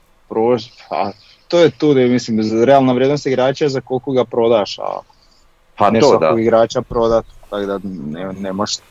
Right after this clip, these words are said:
Speaker 1: ni to tak gledat, al, al ajmo reći, to je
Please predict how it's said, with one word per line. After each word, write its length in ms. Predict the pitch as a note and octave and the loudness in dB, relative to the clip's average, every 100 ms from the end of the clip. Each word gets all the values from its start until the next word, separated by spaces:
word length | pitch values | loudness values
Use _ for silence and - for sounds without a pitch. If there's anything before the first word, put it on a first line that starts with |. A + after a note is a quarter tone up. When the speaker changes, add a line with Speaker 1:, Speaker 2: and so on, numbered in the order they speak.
| - | -12
Speaker 1:
ni 200 | G#2+ G#2+ | -4 -2
to 160 | - A2+ | -2 -2
tak 220 | A2 G#2+ | 0 2
gledat, 260 | G#2 F#2 - F2+ | 2 0 -4 -10
al, 160 | F2+ G2 - - - _ _ _ _ - | -10 -10 -18 -20 -20 _ _ _ _ 0
al 200 | G#2+ A#2 | 4 6
ajmo 220 | A#2+ B2+ | 6 4
reći, 320 | B2 A#2 - | 4 2 2
to 60 | |
je 60 | D#3+ | 0